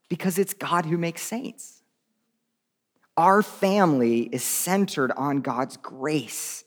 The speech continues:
And even the work of the heroes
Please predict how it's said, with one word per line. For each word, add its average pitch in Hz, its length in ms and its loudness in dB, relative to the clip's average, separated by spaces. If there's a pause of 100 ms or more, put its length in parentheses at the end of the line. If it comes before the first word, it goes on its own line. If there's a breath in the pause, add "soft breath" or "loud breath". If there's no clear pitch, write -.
(300 loud breath)
And 185 240 6
even 233 460 6
the 208 80 10
work 190 360 6
of 175 140 2
the 165 60 4
heroes 135 960 -2